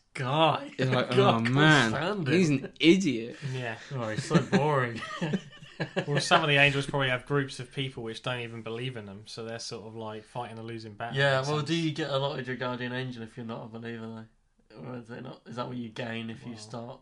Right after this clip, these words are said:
Speaker 1: like,
Speaker 3: ev-,
Speaker 1: praying?
Speaker 3: everyone has access to heaven, right?
Speaker 1: Mm. Is that true? If you don't preach, you're still
Speaker 2: No, I think, um,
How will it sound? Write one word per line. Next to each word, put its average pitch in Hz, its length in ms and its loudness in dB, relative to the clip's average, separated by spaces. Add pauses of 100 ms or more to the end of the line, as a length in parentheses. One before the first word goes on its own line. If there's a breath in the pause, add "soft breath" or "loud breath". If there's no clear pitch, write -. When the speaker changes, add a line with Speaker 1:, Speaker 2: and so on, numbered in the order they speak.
(120)
Speaker 1:
like, 127 180 -10
Speaker 3:
ev-, 127 120 -8
Speaker 1:
praying? 120 260 -6
Speaker 3:
everyone 117 380 -8
has 110 480 -14 (380)
access 117 460 -12
to 117 140 -12
heaven, 117 340 -10
right? 120 180 -14 (400)
Speaker 1:
Mm. 120 60 -18 (880)
Is 135 60 -14
that 151 160 -6
true? 123 280 -6
If - 120 -16
you 131 80 -6
don't 139 200 -2
preach, 123 360 -8
you're 123 100 -14
still 117 460 -12 (260)
Speaker 2:
No, 185 300 4
I 160 100 2
think, 196 300 0
um, 151 400 2